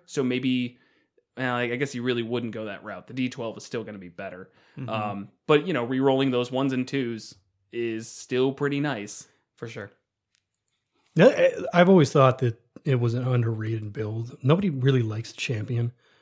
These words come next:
Speaker 3: 'cause there's just not much to it. And, like, what, a fourth of their things is the, uh, just useless adding your strength to things you're not already adding your strength to or something. It, but if you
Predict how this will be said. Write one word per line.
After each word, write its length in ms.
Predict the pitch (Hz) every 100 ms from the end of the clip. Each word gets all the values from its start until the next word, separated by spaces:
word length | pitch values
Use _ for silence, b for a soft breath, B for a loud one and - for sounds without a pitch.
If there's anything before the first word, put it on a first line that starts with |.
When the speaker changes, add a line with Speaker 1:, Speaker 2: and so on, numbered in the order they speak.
| _ -
Speaker 3:
'cause 180 | 123 110
there's 240 | 123 107
just 160 | 120 -
not 340 | 107 104 107
much 300 | 110 113 -
to 180 | - 104
it. 120 | 110 -
And, 300 | 123 107 104 b b b -
like, 200 | 107 - _ _ _ _ _
what, 160 | 147 131
a 100 | 113
fourth 420 | - 143 147 147
of 120 | 143
their 160 | 131 127
things 360 | 135 127 120 123 143 _
is 180 | 160 127
the, 300 | 120 113 110 b b b b b
uh, 260 | 110 110 107
just 180 | 110 117
useless 500 | 127 131 - 117 123
adding 300 | 117 117 113
your 80 |
strength 400 | 104 - 110 107
to 100 | -
things 260 | - 123 113
you're 100 | 110
not 180 | 110 110
already 340 | 107 104 107 -
adding 300 | 117 113 110
your 100 | 104
strength 420 | - 107 107 -
to 180 | 120 117
or 100 | 113
something. 380 | 123 113 117 110 b b b b b b _ -
It, 140 | - -
but 300 | 131 147 139 156 151
if 160 | 151
you 440 | 139 170 175 147